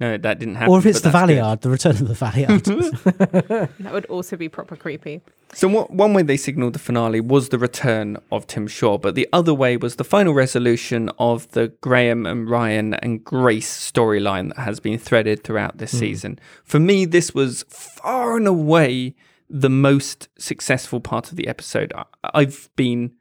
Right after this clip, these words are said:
Speaker 1: uh, very, very vocal in my support of how good Graham is as a character,
Speaker 4: Mm-hmm.
Speaker 1: and I thought that bit where he takes the Doctor aside and says, "I'm gonna do this," and the Doctor does her normal thing where she kind of tries to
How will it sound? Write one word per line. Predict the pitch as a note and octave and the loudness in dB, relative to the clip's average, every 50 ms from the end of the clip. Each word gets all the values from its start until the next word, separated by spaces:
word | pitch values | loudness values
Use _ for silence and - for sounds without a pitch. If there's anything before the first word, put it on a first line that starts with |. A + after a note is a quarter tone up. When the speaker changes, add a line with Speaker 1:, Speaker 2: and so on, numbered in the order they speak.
| _ _ _ _ | _ _ _ _
Speaker 1:
uh, | - C#3+ D3 A2+ | -14 -10 -10 -10
very, | A2 - - - G3+ G3 E3+ D#3+ D#3+ | -10 -2 0 2 4 6 6 4 4
very | D3 D3+ - C#3 B2 A#2+ A#2+ B2 B2 B2 | 2 2 0 0 2 2 0 0 0 -2
vocal | B2 - C3+ C#3 C#3+ C#3+ - F#3 F3+ F3 - | 2 4 4 4 4 2 0 0 0 0 0
in | - C3+ | -2 -2
my | B2+ A#2 B2 | -2 -2 -4
support | - - C#3+ - - - B2+ B2+ - - | -4 -8 -12 -10 -8 -8 -8 -6 -8 -10
of | - | -12
how | - - - B2+ C#3+ | -8 -4 2 2 2
good | C#3+ C3+ C#3+ C3+ A#2+ B2+ C3+ - - _ _ _ _ _ _ _ | 2 4 2 2 2 2 0 -4 -14 _ _ _ _ _ _ _
Graham | - - C#3+ B2+ B2+ C3 C3 C3 | -6 0 2 2 4 2 2 2
is | D3 D3+ D#3 D#3+ | 2 2 2 0
as | C3 B2+ | -4 -6
a | C3 A#2+ | -6 -8
character, | - - A#2+ C3 C3 - - - - D3 D3 | -6 -4 -2 -2 -2 -4 -6 -2 0 0 0
Speaker 4:
Mm-hmm. | B2+ B2 C3+ D#3 - - - _ | 2 0 -2 -2 -4 -8 -14 _
Speaker 1:
and | - C#3+ C3+ | -2 0 0
I | C3 | 0
thought | C3+ - F3 F3 D#3 | 0 0 -2 -2 0
that | D3+ C#3 - - | 0 -2 -2 0
bit | _ D#3 C#3+ B2 - - _ _ _ _ _ _ _ _ | _ 2 2 2 0 -6 _ _ _ _ _ _ _ _
where | _ - B2+ B2 | _ 2 2 2
he | - - B2 A#2+ A#2+ C3+ - _ _ _ _ _ | 2 0 0 0 -2 -4 -10 _ _ _ _ _
takes | - - D3+ - - - | -2 -2 -2 -2 -2 -10
the | - E3 | -4 0
Doctor | D3 B2+ A#2 - - - B2 | 0 0 0 -4 -8 -8 -8
aside | A#2 - - B2+ A#2 A2+ A2 A2 - | -8 -4 -2 0 0 0 -2 -4 -6
and | A2+ A#2 | -10 -6
says, | - A#2+ A#2 | -6 -6 -4
"I'm | F3 C3 | -2 0
gonna | A#2+ A#2 A#2 A#2 | 0 0 0 0
do | A#2 C3+ C3 B2+ | 0 2 2 2
this," | A2+ G#2+ A2+ - | 0 -2 -2 -4
and | - C3 A#2 | -6 -2 -2
the | A2+ A2+ | 0 2
Doctor | B2+ C3 - - - A2+ | 2 0 0 0 -6 -2
does | - A2+ G#2+ A2+ - | 0 0 0 0 -2
her | - - A2 | -2 -2 0
normal | A#2 A#2 A#2 A#2 A2+ A2+ A2+ A2+ A2+ A#2 - _ _ - _ _ _ _ _ _ | 2 2 2 2 2 0 -2 -2 -4 -6 -8 _ _ -20 _ _ _ _ _ _
thing | - F3+ C#3+ A2+ | -2 0 2 2
where | A2 G#2+ | 2 2
she | A2 - - A#2 A2 | 0 -2 -6 -8 -8
kind | - - - A#2 G#2+ | -8 -6 -4 -4 -4
of | G#2 - | -4 -8
tries | - - - A2 | -6 -4 -4 -4
to | - - | -2 -4